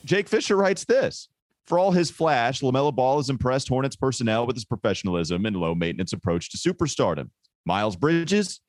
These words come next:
has emerged as a bona fide co-star. Borrego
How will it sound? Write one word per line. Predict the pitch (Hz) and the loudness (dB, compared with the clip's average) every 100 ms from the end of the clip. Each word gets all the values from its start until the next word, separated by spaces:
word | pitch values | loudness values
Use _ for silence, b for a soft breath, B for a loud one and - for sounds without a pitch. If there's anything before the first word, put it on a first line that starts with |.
| - | -2
has | 120 | 0
emerged | 117 113 117 120 | 2 2 0 0
as | 98 | -4
a | |
bona | 98 113 120 | -2 -2 -2
fide | - 131 127 | 0 -2 0
co-star. | 165 160 - 120 71 - _ _ - | 0 -2 -2 -2 -2 -6 _ _ -14
Borrego | 98 117 98 113 147 151 156 160 | -4 0 2 2 2 2 2 -2